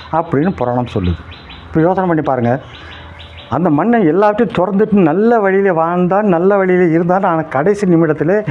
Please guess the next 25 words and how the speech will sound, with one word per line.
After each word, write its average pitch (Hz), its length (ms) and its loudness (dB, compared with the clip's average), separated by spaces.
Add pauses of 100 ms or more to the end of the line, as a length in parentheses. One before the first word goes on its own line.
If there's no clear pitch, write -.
(200)
அவனுக்கு 165 500 0
இறை 180 220 2
சிந்தனை 180 400 2
என்ற 151 380 2 (280)
ஒன்று 165 280 2
இல்லாமல் 175 400 2
போனது. 147 520 -2 (400)
மனித 151 340 2
பிறவி 143 320 -2
அவனுக்கு 123 300 -2
கிடைக்கல, 101 260 -4 (600)
மானாக 156 380 0
பிறக்கிறான். 110 440 -4 (440)
இவன் 196 220 2
பாருங்க, 202 340 2
கடைசி 214 560 2
நேரத்துல 170 760 0 (440)
செய்கிற 208 300 4
பாவத்தையெல்லாம் 196 580 2 (100)
செஞ்சுட்டு 180 260 2
கடைசி 208 420 -2
நேரத்துல 180 320 2
நாராயணா 190 460 2
என்று 170 280 2
இறைவனுடைய 180 720 2